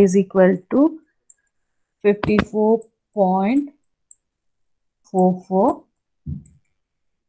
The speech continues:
plus, this is twenty-three, huh? Two point three. It is two point three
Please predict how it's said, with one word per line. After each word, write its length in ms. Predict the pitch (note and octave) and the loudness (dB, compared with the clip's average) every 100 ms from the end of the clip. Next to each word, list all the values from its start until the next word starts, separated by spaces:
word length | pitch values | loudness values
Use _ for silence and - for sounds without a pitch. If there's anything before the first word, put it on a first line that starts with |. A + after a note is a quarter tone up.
| _ | _
plus, 320 | A3 G#3 D4 - _ _ - _ _ _ | 2 2 2 -6 _ _ -20 _ _ _
this 240 | G3+ G#3 | -4 -4
is 60 | G3+ _ _ | -6 _ _
twenty-three, 540 | G#3+ G#3 A3+ G3+ F#3+ | 0 0 0 2 2
huh? 140 | G#3+ F4+ - _ _ _ _ _ _ _ _ _ _ _ _ _ _ _ _ | 2 0 -4 _ _ _ _ _ _ _ _ _ _ _ _ _ _ _ _
Two 80 | A#3+ | 0
point 280 | A#3 G3+ E3+ | 2 2 2
three. 200 | D3+ - - _ - - - - - - G#3+ | -2 -4 -10 _ -4 -4 0 2 4 2 -2
It 120 | G#3 | -2
is 220 | F4+ - - - _ - | -4 -4 -14 -20 _ -2
two 120 | A#3 | -2
point 440 | A3+ A3 G#3 G#3 - | 0 0 0 -2 -4
three 340 | G3+ D4+ - | 0 0 -2